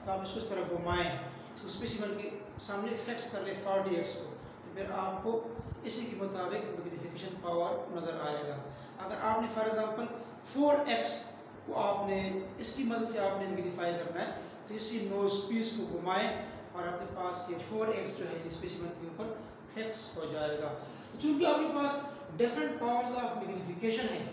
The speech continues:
डिफरेंट, uh, मैग्नीफिकेशन पावर्स है इसी मुख्तलिफ लेंसेज के, इसी वजह से आपके पास, uh, जो ocular लेंस है, उसका दो लाइंस के दरमियान में जो डिस्टेंस है,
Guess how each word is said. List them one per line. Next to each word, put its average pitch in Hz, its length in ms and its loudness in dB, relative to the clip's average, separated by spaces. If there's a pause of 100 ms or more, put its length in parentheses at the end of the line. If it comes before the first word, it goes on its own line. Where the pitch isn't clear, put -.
(1160)
डिफरेंट, 277 640 0
uh, 240 380 6
मैग्नीफिकेशन 190 460 -2 (120)
पावर्स 233 380 8
है 220 160 4
इसी - 220 0
मुख्तलिफ 220 540 0
लेंसेज 240 320 4 (100)
के, 202 140 0 (560)
इसी 233 280 0
वजह 202 260 0
से 190 140 -2 (160)
आपके 180 280 0 (120)
पास, 165 360 0 (140)
uh, 160 100 -4 (460)
जो 175 60 -8 (240)
ocular 254 360 4 (180)
लेंस 202 300 0 (100)
है, 175 160 -2 (420)
उसका 226 320 0 (380)
दो 269 360 2
लाइंस 214 300 4
के 180 180 -2
दरमियान 180 520 0
में 160 200 -2
जो 147 140 -4
डिस्टेंस 185 500 -4
है, 160 120 0